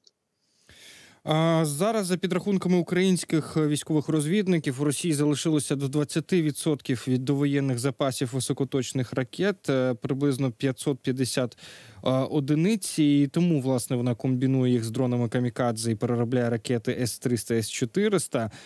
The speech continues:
Е, чого нам чекати від ситуації в повітрі найближчими місяцями?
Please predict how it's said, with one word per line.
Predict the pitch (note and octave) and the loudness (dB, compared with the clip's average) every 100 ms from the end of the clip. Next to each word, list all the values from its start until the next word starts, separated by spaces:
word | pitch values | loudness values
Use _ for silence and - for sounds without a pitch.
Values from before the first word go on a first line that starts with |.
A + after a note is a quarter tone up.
| - - D3+ | -20 -6 0
Е, | F3 | 0
чого | - F3 | 2 0
нам | A#3+ A3 | 2 0
чекати | F#3 F#3+ G3+ F#3 E3+ | -2 -2 0 0 0
від | D3+ C#3 | 0 0
ситуації | D3 D3+ C#3+ - D3 | -2 0 0 0 -2
в | |
повітрі | - D3+ D3 C3+ - A#2 | 0 0 2 0 0 0
найближчими | A2+ G#2+ G#2 - G#2+ | 2 0 -2 -2 -2
місяцями? | G#2+ G#2+ - F#2+ - F#2 F#2 | 0 0 -2 -4 -2 -2 -4